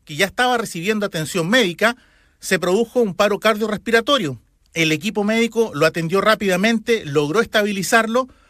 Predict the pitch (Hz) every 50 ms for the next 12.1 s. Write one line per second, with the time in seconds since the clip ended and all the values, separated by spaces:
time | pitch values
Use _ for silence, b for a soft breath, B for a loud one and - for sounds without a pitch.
0 | b b 180 175 175 170 156 151 151 180 196 208 196 196 208 202 190 151 147 151
1 | 147 139 - - 156 - 165 185 226 233 226 - 247 240 - - - - - 175
2 | 156 - - 160 170 208 208 208 226 233 226 226 - 247 247 240 233 b b b
3 | b b _ - 214 202 208 202 - - 254 302 302 277 240 - 214 208 196 -
4 | 202 190 175 175 170 165 156 - 170 156 147 143 - 131 123 117 117 113 - -
5 | _ _ _ _ - 147 - 185 151 170 - - - 208 208 190 156 139 139 160
6 | 208 220 214 - 214 202 208 - 220 233 233 - 240 240 226 180 156 151 151 147
7 | 170 156 165 160 170 185 185 - 175 165 - 147 147 135 170 233 233 226 220 208
8 | 214 208 - - 196 190 190 185 170 - - 226 226 233 233 247 254 247 b b
9 | b b b b 185 180 165 165 196 208 208 202 - - 160 156 202 269 285 254
10 | 220 190 196 170 - - - 233 254 220 - 170 156 - - 196 208 214 196 175
11 | - - - 220 254 240 - 214 202 226 220 190 165 - 135 131 131 139 190 233
12 | 240